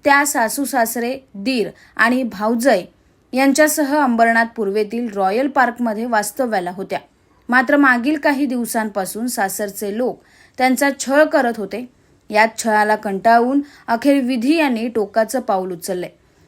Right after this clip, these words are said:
शनिवारी सायंकाळी त्यांनी एक व्हिडिओ तयार करून आपल्याला कसा त्रास दिला जात आहे हे त्यात सांगितलं आणि हा व्हिडिओ त्यांनी आपल्या बहिणींना पाठवला. त्यानंतर लगेचच गळफास घेऊन त्यांनी आपलं जीवन संपवलं.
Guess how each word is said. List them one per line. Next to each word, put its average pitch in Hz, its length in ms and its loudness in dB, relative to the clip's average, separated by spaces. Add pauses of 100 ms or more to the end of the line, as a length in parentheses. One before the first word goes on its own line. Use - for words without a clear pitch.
(120)
शनिवारी 220 480 0
सायंकाळी 208 580 0
त्यांनी 208 380 -4
एक 196 140 -10
व्हिडिओ 190 400 2
तयार 247 220 6
करून 254 360 0 (300)
आपल्याला 269 440 4
कसा 262 360 0
त्रास 247 400 2
दिला 262 240 0
जात 240 260 0
आहे 233 260 -4
हे 233 220 -6
त्यात 208 360 -4
सांगितलं 180 460 -8 (500)
आणि 247 160 2
हा 254 200 0
व्हिडिओ 226 380 2 (320)
त्यांनी 269 200 4
आपल्या 262 340 2
बहिणींना 240 520 0
पाठवला. 185 420 -6 (580)
त्यानंतर 294 440 4
लगेचच 277 640 0
गळफास 233 580 -2
घेऊन 247 300 -4
त्यांनी 220 260 -6
आपलं 208 300 -6
जीवन 226 360 -6
संपवलं. 185 500 -8